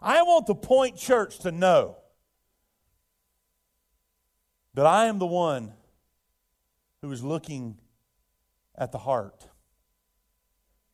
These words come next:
I'm the one that reads the minds." Pause button. You might have walked in the door today and, you know, you're,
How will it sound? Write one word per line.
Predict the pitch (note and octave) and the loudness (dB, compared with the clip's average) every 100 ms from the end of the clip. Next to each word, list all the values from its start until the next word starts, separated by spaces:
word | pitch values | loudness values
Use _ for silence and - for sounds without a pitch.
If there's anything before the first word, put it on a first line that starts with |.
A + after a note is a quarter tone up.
| _ _ _ _ | _ _ _ _
I'm | C3+ G3 B3 | -8 -4 -2
the | F#3+ | -2
one | E3 D#3+ | -2 -4
that | C#3+ B2+ | -6 -8
reads | D3 D3+ B2 | -8 -8 -10
the | A#2+ | -12
minds." | B2 B2 B2+ A2 F#2 F2+ _ _ _ _ _ _ _ _ _ _ _ _ _ _ _ _ _ _ _ _ _ _ _ _ _ _ _ _ _ _ | -8 -6 -6 -8 -12 -20 _ _ _ _ _ _ _ _ _ _ _ _ _ _ _ _ _ _ _ _ _ _ _ _ _ _ _ _ _ _
Pause | D#3+ D3+ A#2 | -2 -2 -2
button. | B2+ B2 C3 - _ _ _ _ _ _ - - _ _ _ _ _ _ _ _ _ _ _ _ _ _ _ _ _ _ _ _ | -6 -6 -10 -20 _ _ _ _ _ _ -20 -20 _ _ _ _ _ _ _ _ _ _ _ _ _ _ _ _ _ _ _ _
You | C#3+ | -4
might | C#3+ | -2
have | B2+ | 0
walked | C3 C3 | 0 -2
in | C3+ | -10
the | B2+ | -10
door | C3 C3 | -8 -6
today | B2+ B2 B2 B2 B2+ | -8 -4 -2 -2 -6
and, | A#2+ | -10
you | B2 | -14
know, | A#2 A#2 | -14 -14
you're, | A#2+ | -16